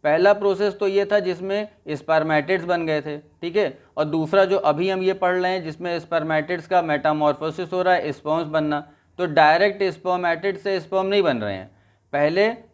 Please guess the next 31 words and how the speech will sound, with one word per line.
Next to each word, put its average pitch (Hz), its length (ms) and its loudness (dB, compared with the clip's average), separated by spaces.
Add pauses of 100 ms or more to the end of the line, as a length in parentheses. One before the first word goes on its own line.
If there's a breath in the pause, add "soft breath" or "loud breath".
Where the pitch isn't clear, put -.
(140)
spermatid 151 760 0
से 202 140 -4
बन 185 220 -2
रहा 190 120 2
है 185 100 2
spermatozoa, 175 800 -2 (200)
जिसको 143 260 -8
मैंने 160 220 -2
बताया 160 460 4
spermiogenesis 151 1000 -2
या 151 200 2
spermatilogenesis 135 1040 -2
कहते 123 300 -6
हैं, 120 160 -10 (380 soft breath)
और 156 200 2
फिर 214 160 4 (180)
इन 214 200 -2 (180)
spermatozoa 175 880 0
से 185 120 -4
बनते 156 340 -4
हैं 151 260 -4
स्पर्म, 156 420 -4
जो 143 100 -4
फंक्शनल 139 460 -4
स्पर्म 151 220 -2
होते 143 240 -4
हैं, 104 80 -8
उसको 165 340 -4
बोलते 165 320 -2
हैं 170 160 -8
कैपेसिटेशन। 123 760 -4